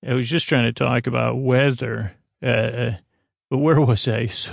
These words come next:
oh boy. Uh, it, it really went off the rails. Those are all local news, news people.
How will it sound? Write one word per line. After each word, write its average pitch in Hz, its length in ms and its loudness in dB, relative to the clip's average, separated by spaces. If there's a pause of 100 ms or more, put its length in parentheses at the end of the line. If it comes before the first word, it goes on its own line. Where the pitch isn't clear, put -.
(140)
oh 170 120 -2
boy. 113 480 -2 (680)
Uh, 120 480 -2 (680)
it, 127 420 0
it 123 140 -4
really 143 280 0
went 143 160 4
off 131 160 0
the 123 100 -2
rails. 123 460 0
Those 143 220 2
are 151 100 4
all 127 200 0
local 127 400 2
news, 120 400 2
news 135 400 2
people. 120 640 -8